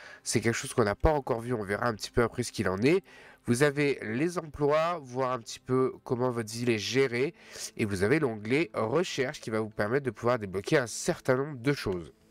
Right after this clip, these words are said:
On va donc commencer par, euh, les plus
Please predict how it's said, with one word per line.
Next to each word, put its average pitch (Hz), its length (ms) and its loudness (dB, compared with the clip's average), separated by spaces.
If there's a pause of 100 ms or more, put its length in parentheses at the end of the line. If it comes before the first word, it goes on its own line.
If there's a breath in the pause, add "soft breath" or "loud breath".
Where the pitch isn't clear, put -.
(1400 loud breath)
On 127 60 12
va 160 100 10
donc 185 160 2
commencer 180 420 -2
par, 170 520 0
euh, 101 960 -2
les 123 480 -2 (100)
plus 139 340 -4